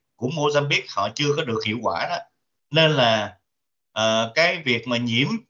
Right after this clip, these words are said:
virus á, viêm gan B, C nó có thể, ờ, truyền từ, từ, ờ, mẹ sang con, từ người này qua người kia, ờ, rất là dễ dàng. Nó làm cho cái từng cái tỷ lệ mà,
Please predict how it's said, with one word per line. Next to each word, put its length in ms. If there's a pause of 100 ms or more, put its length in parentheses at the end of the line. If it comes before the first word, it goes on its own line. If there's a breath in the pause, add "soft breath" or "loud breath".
(240)
virus 420
á, 200
viêm 160 (200)
gan 260
B, 40
C 260 (880)
nó 160
có 80
thể, 360 (320)
ờ, 300
truyền 280
từ, 360
từ, 280
ờ, 320
mẹ 280
sang 260
con, 280 (520)
từ 200
người 200
này 220
qua 120
người 320
kia, 320 (480)
ờ, 240
rất 180
là 100
dễ 220
dàng. 420 (540)
Nó 80
làm 320
cho 400
cái 300 (160)
từng 420
cái 140
tỷ 180
lệ 340
mà, 140